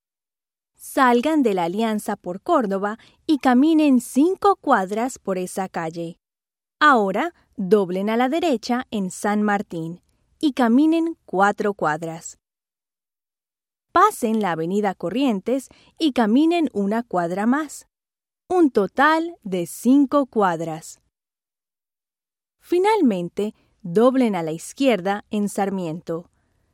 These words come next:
Caminen tres cuadras y crucen la avenida L N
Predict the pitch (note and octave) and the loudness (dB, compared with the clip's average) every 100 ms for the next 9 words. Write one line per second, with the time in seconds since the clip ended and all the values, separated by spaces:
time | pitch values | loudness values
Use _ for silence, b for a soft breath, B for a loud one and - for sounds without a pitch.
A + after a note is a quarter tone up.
0 | _ - E4+ F4+ G4+ E4 A3+ - G3 C4+ | _ -4 0 2 2 2 2 0 -2 -2
1 | - - D#4 F3 F#3 A#3 - b - D4 | -2 0 0 0 -4 -8 -10 b -2 0
2 | - D4+ D#4+ - D#4+ C4 F#3+ E3+ E3+ F#3 | 2 0 0 0 0 2 0 -2 -4 -6
3 | F3+ G3 C4 - - F#3+ G#3 C4+ - D4 | -4 -6 -8 -10 -6 -2 -2 -2 0 0
4 | A3 G#3 | 2 -2